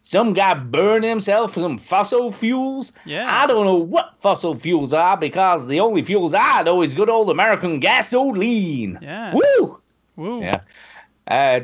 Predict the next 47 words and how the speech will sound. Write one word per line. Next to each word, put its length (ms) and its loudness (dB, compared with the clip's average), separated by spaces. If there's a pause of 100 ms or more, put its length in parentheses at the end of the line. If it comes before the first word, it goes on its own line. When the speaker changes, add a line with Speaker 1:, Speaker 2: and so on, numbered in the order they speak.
Speaker 1:
Texas 400 -4
Ranger 380 -4
just 180 -2
told 240 0
me 140 -4
that 180 2
he 80 0
wants 360 0
to 80 0
build 400 0
that 260 0
goddamn 560 2
wall, 340 0
goddammit. 680 0 (140)
Speaker 2:
Nope. 280 -14
Speaker 1:
Man, 420 0
Trump 360 0
sure 320 0
is 120 -8
the 100 -2
greatest. 580 0
Speaker 2:
Nope. 260 -10
Speaker 1:
I 240 2
mean, 220 -2
he 200 -2
said 220 0
he 100 -4
put 320 -2
guns 360 0
to 160 -2
teachers. 520 -6 (260)
Duke, 200 0
you 100 2
can 200 -4
finally 340 2
become 300 0
a 80 2
true 600 2
patriot. 680 -4
Speaker 2:
Oh, 120 -4
yeah, 260 0
let's 180 -2
give 140 -6
me 100 -4
a 60 -2
gun, 280 -4
sure. 360 -8